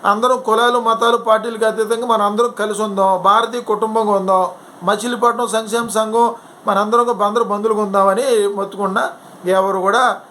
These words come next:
ఆ, పట్టించుకుంటలే. ఆ, బందరు బంధువులు చేర్చుకోలే,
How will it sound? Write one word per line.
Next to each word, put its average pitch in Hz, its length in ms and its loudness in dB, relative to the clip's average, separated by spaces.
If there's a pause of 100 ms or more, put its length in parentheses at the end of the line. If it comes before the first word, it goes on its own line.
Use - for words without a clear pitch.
(340)
ఆ, 180 40 -2
పట్టించుకుంటలే. 143 720 -6 (3000)
ఆ, 185 540 2
బందరు 196 400 0
బంధువులు 240 460 -2
చేర్చుకోలే, 190 500 0